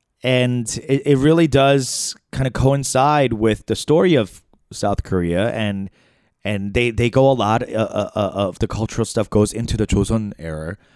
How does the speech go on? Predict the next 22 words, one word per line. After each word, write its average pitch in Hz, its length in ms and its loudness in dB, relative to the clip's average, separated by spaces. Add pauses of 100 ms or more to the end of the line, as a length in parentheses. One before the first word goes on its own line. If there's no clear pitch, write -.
(560)
um, 85 400 -4 (120)
and, 98 340 -2
and 92 640 -6
all 98 200 0
the 98 160 -2
ways 98 380 -2
they 107 100 -4
used 95 280 -4
to 92 80 -8
cook - 240 -4
the 117 80 -4
cow 82 520 -6 (300)
back 87 220 -8
in 90 60 -12
the 82 100 -8
day, 82 320 -6
and 85 160 -10
how 92 220 -6
that, 87 280 -8 (140)
you 90 100 -16
know, 78 220 -10
has, 82 340 -12